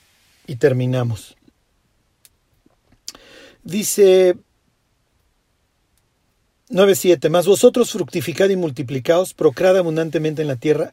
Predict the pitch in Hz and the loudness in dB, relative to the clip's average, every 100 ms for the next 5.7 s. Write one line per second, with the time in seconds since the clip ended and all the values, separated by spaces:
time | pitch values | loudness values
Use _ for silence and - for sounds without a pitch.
0 | - 170 165 139 127 135 120 135 135 170 | -6 -4 -4 -6 -10 -10 -6 -4 -4 -6
1 | 175 233 233 127 - _ _ _ _ _ | -4 -4 -2 -6 -10 _ _ _ _ _
2 | _ _ _ _ _ _ _ _ _ _ | _ _ _ _ _ _ _ _ _ _
3 | _ _ _ - 196 160 127 92 - - | _ _ _ 0 2 2 -2 -2 -12 -6
4 | 156 156 135 151 131 151 190 190 151 185 | -4 -2 -2 -4 -4 -4 -4 -4 0 -2
5 | - 127 - 151 135 123 113 | -2 -14 -2 0 0 -4 -10